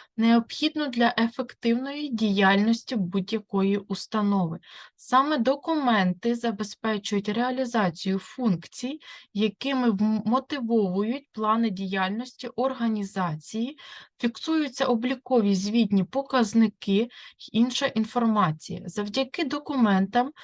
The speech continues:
відбуваються процеси систематизації інформації та контролю за виконанням рішення. Визначаються форми й терміни зберігання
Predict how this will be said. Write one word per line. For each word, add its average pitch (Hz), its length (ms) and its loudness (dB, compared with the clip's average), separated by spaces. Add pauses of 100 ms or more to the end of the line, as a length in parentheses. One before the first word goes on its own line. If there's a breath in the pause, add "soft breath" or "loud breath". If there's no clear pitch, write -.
(240 loud breath)
відбуваються 233 720 2
процеси 226 560 -4
систематизації 220 1160 0
інформації 247 1040 0 (320 loud breath)
та 247 180 4
контролю 240 640 2
за 220 180 0
виконанням 208 760 2
рішення. 170 600 -2 (520 loud breath)
Визначаються 262 760 0
форми 254 480 0
й 226 40 2
терміни 214 520 0
зберігання 254 880 -2